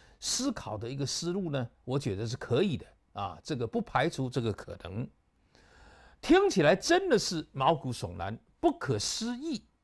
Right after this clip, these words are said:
但是在今天，在很多未开发、欠开发、欠文明、是法治、是文明、是敬畏为恶毒物的地方，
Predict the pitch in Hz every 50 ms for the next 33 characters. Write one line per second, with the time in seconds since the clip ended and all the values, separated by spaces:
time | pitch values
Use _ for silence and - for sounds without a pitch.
0 | _ _ _ _ _ - - 180 151 135 - 147 139 - - 131 120 - - 208
1 | 202 220 208 - 208 196 202 196 - _ _ _ _ _ _ _ _ _ _ _
2 | - - 254 233 202 160 - - 156 156 160 160 165 - 233 233 226 220 - -
3 | - _ _ - 294 392 381 302 208 143 - - - 131 135 139 139 - 139 135
4 | 131 - - _ _ _ - - - - 311 320 302 214 139 113 - 123 123 117
5 | 113 - 127 120 117 - - _ _ _ _ _ - - - - - 320 311 262
6 | 170 123 113 123 156 214 214 170 123 127 160 190 - _ _ _ _ - - -
7 | - 277 226 170 - - - 147 123 120 107 104 120 - - - 330 311 220 -
8 | _ _ _ _ _ _ _ _ _ _ _ _ _ _ - - - - 226 190
9 | - - 139 143 196 285 359 381 330 190 151 160 214 226 - - _ _ _ _
10 | _ - - - - 180 143 147 - - 359 381 381 320 220 190 208 208 165 131
11 | 117 131 151 - - - 233 269 285 - - 131 110 120 190 269 330 349 277 165
12 | - _ _ _ _ _ _ _ - - 147 139 - - 214 147 - 170 170 180
13 | -